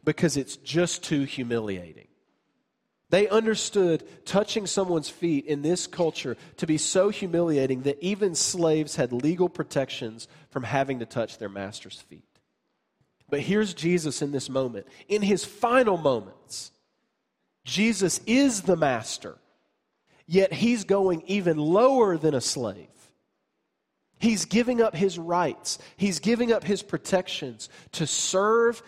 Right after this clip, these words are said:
and to love others in spite of who he is. You hear what I said? Jesus served others in spite of who he was. He was the King of Kings, the Lord of Lords that we just sang about.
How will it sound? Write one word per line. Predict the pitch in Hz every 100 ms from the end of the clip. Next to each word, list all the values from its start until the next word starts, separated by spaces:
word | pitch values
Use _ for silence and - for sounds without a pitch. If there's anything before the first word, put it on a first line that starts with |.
| -
and | 156 165
to | - 151
love | 139 165 202 190
others | - 170 156 131 123
in | - 156
spite | 151 - - 208 185
of | 160
who | - 160
he | 147 147 131
is. | 104 120 - - _ _ _ _ _ _ _ _ _ -
You | 175
hear | 190
what |
I | 175
said? | - 180 - - - -
Jesus | 180 247 247 240
served | - - 214 247 202 -
others | 185 175 151 131
in | 156 143
spite | - - 170 147
of | 123 -
who | 139
he | 110 139
was. | 120 107 92 - - - _ _ _ _ _ _ _ _
He | - 269
was | 240 165
the | 170
King | - 240 247 226
of | -
Kings, | - 220 165 139
the | 160
Lord | 160 220 226
of | 196
Lords | 196 180 147
that | 147
we | 160 160
just | 160 -
sang | 165 156
about. | 139 113 101